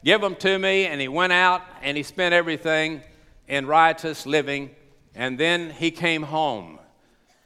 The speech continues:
And by the way, all of these stories end well. If you don't like sad stories, if they end well, then I think that you would want to hear it.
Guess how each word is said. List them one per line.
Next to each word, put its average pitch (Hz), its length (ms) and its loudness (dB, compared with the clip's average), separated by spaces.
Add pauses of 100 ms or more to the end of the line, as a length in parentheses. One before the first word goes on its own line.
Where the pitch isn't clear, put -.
And 135 140 -4
by 185 140 6
the 185 100 -2
way, 180 160 2
all 170 220 4
of 175 80 0
these 170 160 -2
stories 151 440 -2
end 156 300 -4
well. 113 380 2 (460)
If 110 160 -14
you 175 100 2
don't 180 180 -2
like 165 220 0
sad 165 360 2
stories, 156 520 -2
if 131 100 -6
they 143 160 -2
end 156 180 -4
well, 139 380 2 (360)
then 143 320 -2
I 123 140 -2
think 147 320 -4
that 131 220 -8
you 151 260 -2
would 123 240 -10
want 147 220 -6
to 131 80 -4
hear 143 200 0
it. - 220 -8